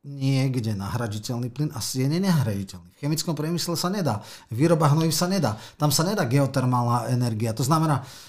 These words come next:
niektoré podniky duslo šále už prestalo vyrábať, čiže ono to nemá, že len, že budeme mať energetickú chudobu, tam ide o tom, že aj chemický priemysel kľakne, lebo to je nenahraditeľná surovina,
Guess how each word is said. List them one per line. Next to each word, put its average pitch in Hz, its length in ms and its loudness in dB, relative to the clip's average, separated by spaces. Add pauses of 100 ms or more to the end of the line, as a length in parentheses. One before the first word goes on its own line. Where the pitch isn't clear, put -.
(420)
niektoré 175 400 2
podniky 143 480 0
duslo 139 240 0
šále 127 320 -2
už 120 240 -4
prestalo 131 400 -2
vyrábať, 127 560 2
čiže 135 320 0 (400)
ono 143 160 2
to 139 160 -2
nemá, 185 320 0
že 117 240 -2
len, 131 400 2
že 120 160 2
budeme 117 400 -2
mať 113 340 -4
energetickú 123 720 -2
chudobu, 120 400 -2
tam 127 220 0
ide 120 160 0
o 123 80 -2
tom, 139 160 -2
že 117 160 -4
aj 113 140 -4
chemický 127 420 -4
priemysel 117 480 -6
kľakne, 95 400 -14
lebo 110 320 -4 (320)
to 123 160 -2
je 123 160 0
nenahraditeľná 147 1500 0
surovina, 113 640 0